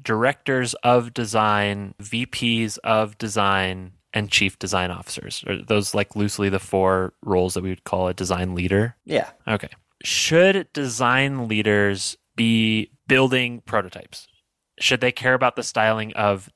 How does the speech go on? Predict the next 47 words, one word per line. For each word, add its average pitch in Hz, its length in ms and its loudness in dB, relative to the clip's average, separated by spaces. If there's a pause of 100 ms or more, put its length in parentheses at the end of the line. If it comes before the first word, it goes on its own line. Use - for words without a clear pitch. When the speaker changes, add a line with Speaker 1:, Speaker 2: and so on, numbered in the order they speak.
(100)
Speaker 1:
buttons? - 520 -4
Should 123 260 -2
they 123 140 0
care 117 240 2
about 113 420 2
the 120 100 -6
corner 104 460 0
radius 98 540 -2
of 92 360 -2
a 101 60 -4
modal? 90 420 -4 (220)
Speaker 2:
I, 139 200 -10
I 135 60 -2
mean, 143 140 -6
I 139 140 2
think 156 240 -4
they 143 160 0
should 117 340 -6
care, 127 680 0
but 110 160 -4
should 120 160 -4
they 117 120 2
be 107 120 -2
directly 101 460 0
involved 92 540 -4
in 143 120 -2
it? - 180 -8
Probably 95 540 -6
not, 90 320 -6
if 117 140 -8
their 104 140 -2
job 95 280 -2
entails 95 520 -6
them 95 280 0
doing 90 560 0 (540)
bigger 123 240 0
picture - 440 -12
things. 78 560 -8 (400)
And, 123 160 0
and 113 200 0
I 110 60 0
think 107 180 -4
it 107 100 -6
comes 107 220 -6
back 98 320 -6
to 101 140 -8
the 85 240 -10